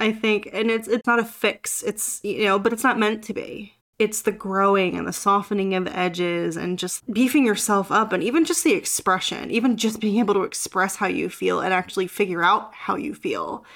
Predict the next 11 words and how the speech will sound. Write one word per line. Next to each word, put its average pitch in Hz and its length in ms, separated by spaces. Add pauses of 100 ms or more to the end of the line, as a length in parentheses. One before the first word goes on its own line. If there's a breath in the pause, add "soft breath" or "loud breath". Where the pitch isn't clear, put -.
(180 loud breath)
is 208 140
such 202 180
a 180 60
huge 208 800
thing 185 240
in 170 100
the 151 140
empowerment 185 640
behind 180 440
that. - 300
And 180 320